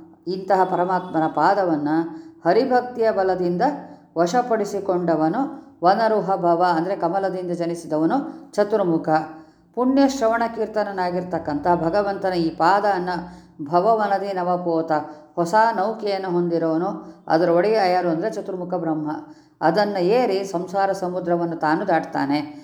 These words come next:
ಜೊತೆಗೆ ಎಲ್ಲ ಮುಮುಕ್ಷು ಜೀವರನ್ನು ಕೂಡ ದಾಟಿಸ್ತಾನೆ. ಸ ಏನಾನ್ ಬ್ರಹ್ಮ ಗಮಯತಿ. ಬ್ರಹ್ಮದೇವರ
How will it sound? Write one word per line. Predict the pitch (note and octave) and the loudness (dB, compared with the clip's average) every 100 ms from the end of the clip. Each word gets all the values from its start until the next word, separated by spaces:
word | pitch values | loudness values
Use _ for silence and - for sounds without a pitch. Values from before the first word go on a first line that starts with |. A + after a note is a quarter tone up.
| - - - | -20 -18 -4
ಜೊತೆಗೆ | A3 A3+ G#3+ G3+ | -2 0 0 2
ಎಲ್ಲ | F3+ F#3+ A#3 | 2 2 2
ಮುಮುಕ್ಷು | A#3 G3 G3+ G#3 G#3 | 0 -2 -8 -4 -2
ಜೀವರನ್ನು | F3+ F#3 F3+ F3+ E3+ D#3+ | 0 2 2 2 0 -2
ಕೂಡ | D#3+ F3+ C#4 - - - E3+ | 0 2 2 -2 -14 -6 2
ದಾಟಿಸ್ತಾನೆ. | F3+ F3+ - - D3+ D3 C#3+ | 2 0 -6 -2 0 0 -2
ಸ | F3+ F#3 F#3 | -2 0 0
ಏನಾನ್ | F3+ F3+ F#3 | 0 0 -2
ಬ್ರಹ್ಮ | - D#3+ F3 F3+ | -2 -2 0 0
ಗಮಯತಿ. | E3 D#3+ D#3 D3 E3+ E3+ - - - _ _ - | 2 2 2 0 -4 -6 -10 -20 -20 _ _ -2
ಬ್ರಹ್ಮದೇವರ | F#3+ A3+ B3+ A#3+ G#3 G3 F3+ | 2 4 4 2 0 2 2